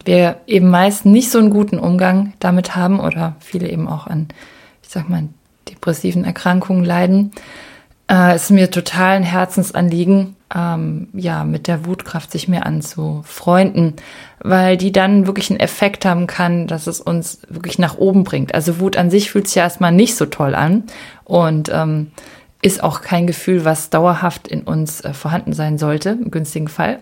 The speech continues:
Aber wenn ich sie denn schon spüre und spüre so, "Oh, da ist irgendwas faul, da ist irgendwas nicht richtig, da finde ich irgendwas nicht toll", dass ich das dann nutze, um vorwärts zu kommen, anstatt mich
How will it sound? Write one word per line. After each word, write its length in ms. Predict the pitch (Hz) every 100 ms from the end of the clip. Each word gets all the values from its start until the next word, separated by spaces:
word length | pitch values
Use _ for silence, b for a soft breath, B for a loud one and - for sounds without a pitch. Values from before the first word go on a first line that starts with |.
| _
Aber 400 | - 170 156 156
wenn 160 | 180 277
ich 160 | 311
sie 140 | - 156
denn 180 | 160 156
schon 180 | 165
spüre 420 | 156 - 180 202 208
und 200 | 156 -
spüre 240 | - 165
so, 140 | 151
"Oh, 220 | 143 - -
da 120 | - 143
ist 320 | - - -
irgendwas 560 | 190 185 160 156 -
faul, 460 | - - 165 160 180
da 140 | 160
ist 160 | - -
irgendwas 360 | 175 175 170 165
nicht 260 | 143 139
richtig, 500 | 180 196 214 254 - B B B B
da 160 | - 151
finde 220 | - 170
ich 80 | -
irgendwas 220 | 170 160
nicht 220 | 170 -
toll", 320 | - 175 190 247 B B B B
dass 200 | - 175
ich 140 | 175 -
das 300 | 170 156 -
dann 320 | 185 208 240
nutze, 520 | 214 190 - 165 151 -
um 240 | 165 170 160
vorwärts 500 | - 175 175 - -
zu 100 | -
kommen, 360 | - - - - -
anstatt 600 | 156 151 - 160 156 170
mich 400 | 160 160 156